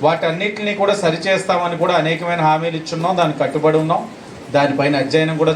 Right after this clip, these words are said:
చేస్తా ఉన్నాం. చూస్తా ఉన్నారు, ఇప్పటికే చంద్రబాబు నాయుడు గారు ఏ ఒక్క డిగ్నిటరీస్ని కలిసినా ఈ యొక్క లేపాక్షి నుంచి వచ్చే గిఫ్ట్ బాక్స్ ఇవ్వడం, అలాగే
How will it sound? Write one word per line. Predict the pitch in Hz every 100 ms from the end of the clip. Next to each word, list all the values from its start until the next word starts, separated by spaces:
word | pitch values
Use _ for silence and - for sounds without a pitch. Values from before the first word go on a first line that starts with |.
| 156
చేస్తా | 151 151 160 160
ఉన్నాం. | 160 180 - - - - - -
చూస్తా | 160 170 196 180 175
ఉన్నారు, | 170 170
ఇప్పటికే | 151 160 175 -
చంద్రబాబు | 196 151 165 165 165
నాయుడు | 160 160
గారు | 165
ఏ | 147 170 175
ఒక్క | 180 151
డిగ్నిటరీస్ని | 147 160 170 180 175 170 175 160
కలిసినా | 151 147 165 156 - - - - - - 160
ఈ | 185
యొక్క | 180 185 170 156 151 147 151
లేపాక్షి | 175 196 190 - 180
నుంచి | 175 175
వచ్చే | 156 165 151
గిఫ్ట్ | 151 156 170
బాక్స్ | 175 - 170
ఇవ్వడం, | 156 151 156 156 - - - - - - 139
అలాగే | 170 175 180 170 165